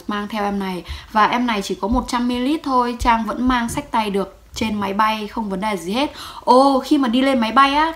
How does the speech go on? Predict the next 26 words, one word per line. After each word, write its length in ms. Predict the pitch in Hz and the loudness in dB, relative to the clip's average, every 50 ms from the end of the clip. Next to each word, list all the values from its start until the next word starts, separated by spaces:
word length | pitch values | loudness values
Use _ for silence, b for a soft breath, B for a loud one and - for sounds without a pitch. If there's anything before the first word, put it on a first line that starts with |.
| - - | -8 -4
thay 180 | - 285 269 | -2 0 0
vì 100 | 233 220 | 0 -2
các 140 | - 254 247 | -4 -2 2
bạn 120 | 262 - - - | 2 2 2 2
phải 80 | - 170 | -4 -6
mang 200 | 185 208 220 214 214 | -4 -4 -6 -6 -4
cái 60 | 220 | -4
lọ 120 | 226 214 | -4 -4
xịt 180 | - - 185 - | -4 -8 -12 -8
khoáng 280 | - 175 170 185 208 | -4 -4 -4 -4 -4
kia, 220 | 226 254 262 247 240 B B B B B B | -2 -2 -4 -4 -4 B B B B B B
các 120 | - 269 240 | -4 0 0
bạn 220 | 240 - 208 208 | 0 0 0 -4
mang 220 | 220 214 220 214 | -4 -4 -6 -6
cái 120 | 196 196 202 | -6 -4 -4
lọ 120 | - - 190 | -2 -2 -2
này, 120 | 175 170 | -4 -6
các 180 | 170 - 208 226 | -6 -8 -4 -4
bạn 140 | - - | -4 -4
xịt 260 | 202 - - 190 165 - | -4 -8 -8 -8 -8 -8
ở 100 | - - | -10 -10
trên 180 | - 208 202 190 | -8 -6 -6 -4
máy 120 | 185 175 | -6 -4
bay 320 | 180 214 214 208 202 196 | -2 -2 -2 0 -2 -4
rất 140 | 202 262 302 | -4 -4 -4
là 180 | 294 240 196 | -2 -2 -4